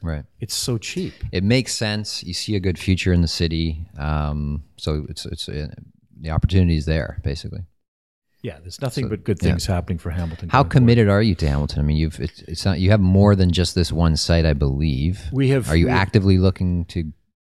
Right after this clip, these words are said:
Speaker 2: Yeah. We have
Speaker 1: do
Speaker 2: a
Speaker 1: more and
Speaker 2: billion
Speaker 1: more?
Speaker 2: dollars of development there.
Speaker 1: Wow.
Speaker 2: Um, this first project's in the three fifty range. Um, we are working on two enormous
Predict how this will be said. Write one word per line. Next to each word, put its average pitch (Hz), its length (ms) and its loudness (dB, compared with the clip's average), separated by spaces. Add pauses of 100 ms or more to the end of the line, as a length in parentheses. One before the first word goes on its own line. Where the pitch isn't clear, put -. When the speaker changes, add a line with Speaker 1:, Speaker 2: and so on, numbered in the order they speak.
(320)
Speaker 2:
Yeah. 90 280 -12 (500)
We 127 160 -8
have 127 120 -6
Speaker 1:
do 113 60 0
Speaker 2:
a - 40 2
Speaker 1:
more 90 40 2
and 87 80 2
Speaker 2:
billion 90 300 4
Speaker 1:
more? 90 180 6
Speaker 2:
dollars 113 280 2
of 101 60 -4
development 90 440 -4
there. 127 260 -8 (440)
Speaker 1:
Wow. - 240 -12 (100)
Speaker 2:
Um, 87 440 -8 (580)
this 104 180 -10
first 101 320 -6
project's 92 460 -2
in 92 60 -8
the 85 60 -8
three 92 260 -10
fifty 85 400 -10
range. 78 460 -12 (500)
Um, 90 400 -8 (120)
we 113 120 -2
are 104 80 -2
working 113 420 -4
on 92 400 -4 (160)
two 110 480 -4 (140)
enormous 101 680 -4